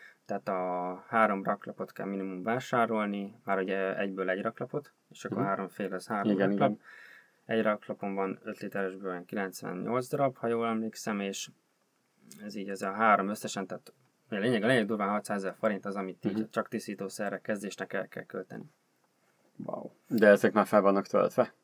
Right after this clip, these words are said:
Speaker 1: Igen, persze,
Speaker 2: Ja,
Speaker 1: persze.
Speaker 2: ja,
Speaker 1: Tehát
Speaker 2: ja.
Speaker 1: ebben benne van a ballon, a kupak, a tisztítószer benne, földcímkézés, minden.
Speaker 2: Persze,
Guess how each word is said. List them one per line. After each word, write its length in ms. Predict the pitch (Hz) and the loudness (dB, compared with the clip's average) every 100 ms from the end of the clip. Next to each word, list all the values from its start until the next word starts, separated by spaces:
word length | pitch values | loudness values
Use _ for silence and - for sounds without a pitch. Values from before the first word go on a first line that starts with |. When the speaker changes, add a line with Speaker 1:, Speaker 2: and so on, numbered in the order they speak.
| _ | _
Speaker 1:
Igen, 260 | 123 117 104 | 0 2 2
persze, 280 | 104 95 104 | 0 -2 2
Speaker 2:
Ja, 100 | 98 | 6
Speaker 1:
persze. 180 | 90 92 | 6 8
Speaker 2:
ja, 60 | |
Speaker 1:
Tehát 160 | 147 - | 6 6
Speaker 2:
ja. 60 | |
Speaker 1:
ebben 140 | 147 135 | 6 6
benne 200 | 131 120 | 6 6
van 160 | 110 | 2
a 60 | 104 | 0
ballon, 560 | 107 127 123 117 113 107 | 4 6 6 4 2 -2
a 340 | 92 87 92 - 120 | -4 -6 -8 -10 -8
kupak, 500 | 123 117 110 107 98 | -8 0 0 0 -4
a 40 | |
tisztítószer 600 | - 117 - - 107 104 101 | -8 -10 -8 -10 -8 -6 -4
benne, 300 | 101 98 92 | -4 -4 -6
földcímkézés, 720 | 120 110 110 - 98 95 - | -6 -6 -8 -8 -10 -12 -12
minden. 280 | 95 113 _ _ _ - | -14 -14 _ _ _ -8
Speaker 2:
Persze, 380 | - - - | -6 -6 -8